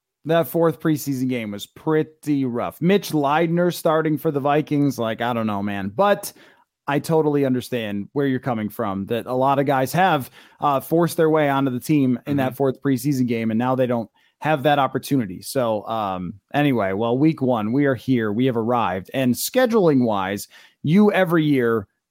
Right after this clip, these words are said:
Speaker 1: plan a hunting trip, so you will be off the grid, uh, in a shack in Montana or something, in an
Speaker 2: Colorado.
Speaker 1: undisclosed location, undisclosed location. So you will not, uh, appear next week on Tuesday,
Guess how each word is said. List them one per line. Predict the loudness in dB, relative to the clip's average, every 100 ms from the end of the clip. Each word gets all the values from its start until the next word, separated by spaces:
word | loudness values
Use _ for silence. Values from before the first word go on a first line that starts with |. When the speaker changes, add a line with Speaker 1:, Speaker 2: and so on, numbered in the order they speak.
| -10
Speaker 1:
plan | 0 2 2
a | 0
hunting | -6 0 0 2 -2
trip, | -2 -6 -6 -8 _
so | -8 -2
you | 2 4
will | 4
be | 4 0 0
off | 2 2 0
the | -4 -2
grid, | 2 2 0 -2 -8 -14 _ _ -4
uh, | 0 0 0
in | 0 0
a |
shack | -2 -4 0 2 2 -2 -6 -4
in | 0
Montana | 2 2 0 2 2 2 -2
or | -4
something, | -6 -8 -8 -12
in | -6 0
an | 2
Speaker 2:
Colorado. | 4 4
Speaker 1:
undisclosed | 2 2 4 4 4
location, | 2 4 2 2 -2 -12 -2
undisclosed | 2 2 2 2 2
location. | 0 -4 -8 -18 -20 _ _ -18 -6
So | 2 4
you | 4 4
will | 4 4
not, | 4 0 0 -2
uh, | 0 2 0
appear | -2 0 2
next | 2 0 -2 -4
week | -4 -2
on | -6
Tuesday, | -8 -10 -10 -12 -12